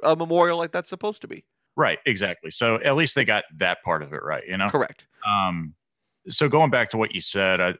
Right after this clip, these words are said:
Speaker 2: which I found interesting, was really just focusing on how, how committed she was and how she, she wanted,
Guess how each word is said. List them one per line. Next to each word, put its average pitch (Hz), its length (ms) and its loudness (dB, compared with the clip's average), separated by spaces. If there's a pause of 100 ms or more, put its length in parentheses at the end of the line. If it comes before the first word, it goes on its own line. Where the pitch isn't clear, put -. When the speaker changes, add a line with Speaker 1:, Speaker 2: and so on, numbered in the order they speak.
Speaker 2:
which 92 220 -4
I 95 80 0
found 90 280 -2
interesting, 85 560 -6
was 82 340 -6 (480)
really 104 380 0
just 90 440 -6
focusing 98 640 -2
on 87 440 -2 (160)
how, 92 760 0 (560)
how 107 160 -2
committed 98 400 -2
she 104 160 -4
was 92 400 0
and 87 100 -12
how 95 240 0
she, 87 640 -6 (160)
she 92 300 -6
wanted, 87 600 -4